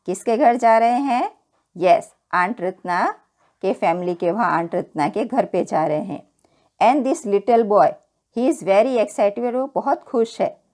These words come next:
Aunt Ratna had once told him that Assam is one of the most beautiful states in India and which is in the east। आंट रत्ना ने उसे बताया था कि एक बहुत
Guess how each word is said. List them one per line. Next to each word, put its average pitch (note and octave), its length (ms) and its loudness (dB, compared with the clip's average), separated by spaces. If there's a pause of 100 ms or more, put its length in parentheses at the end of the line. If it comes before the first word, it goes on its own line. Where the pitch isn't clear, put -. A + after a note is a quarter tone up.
(560)
Aunt A#3+ 240 2 (400)
Ratna G3 520 -2 (140)
had F#3 160 -2
once A3 400 -2
told G3 240 0
him G#3+ 240 -2 (500)
that G#3 160 6 (120)
Assam G#3+ 440 0 (120)
is A#3+ 80 -8
one F3+ 220 -4 (100)
of F#3+ 80 -14
the F3+ 240 -6
most G#3 240 -2
beautiful E3+ 480 -6 (100)
states D#3 340 -8
in A#3 220 -4 (640)
India F#3+ 400 0 (720)
and E3+ 160 2
which E3 200 0
is G#3+ 140 -2
in E3+ 140 -4
the B3 140 6 (120)
east। F#3+ 240 -2 (320)
आंट G#3 240 -4 (160)
रत्ना F3+ 300 -6
ने F#3+ 120 -6
उसे F3+ 200 -6
बताया F3+ 460 2
था G3 280 0 (480)
कि G#3 180 4 (760)
एक G#3 180 -2
बहुत B3+ 500 2